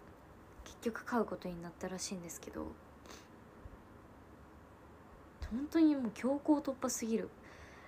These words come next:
「えー？」みたいな。いや、親にダメって言われたら、私だったら、あの、ね、そこで諦めちゃうのに、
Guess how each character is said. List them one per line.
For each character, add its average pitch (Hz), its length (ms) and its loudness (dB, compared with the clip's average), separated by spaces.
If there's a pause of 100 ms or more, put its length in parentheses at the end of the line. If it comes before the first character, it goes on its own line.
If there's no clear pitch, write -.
(440)
「え 226 60 12
ー？」 285 120 12 (180)
み 302 100 10
た 190 140 2
い 180 60 -2
な。 175 220 -2 (1080)
い 196 40 0
や、 185 120 0
親 247 220 2
に 349 160 6
ダ 226 100 4
メ 226 120 4
っ - 20 -2
て 226 120 -10
言 202 100 4
わ 196 40 2
れ 190 80 4
た 196 140 -4
ら、 185 80 -2
私 185 420 -4
だ 403 100 6
っ 415 40 2
た 311 160 4
ら、 196 160 4 (680)
あ 202 160 2
の、 190 540 -2 (420)
ね、 214 200 2
そ - 160 -6
こ 285 120 4
で 269 120 6
諦 269 380 6
め 240 100 2
ち 202 120 -2
ゃ 185 60 0
う 180 60 -2
の 175 100 -4
に、 180 240 -4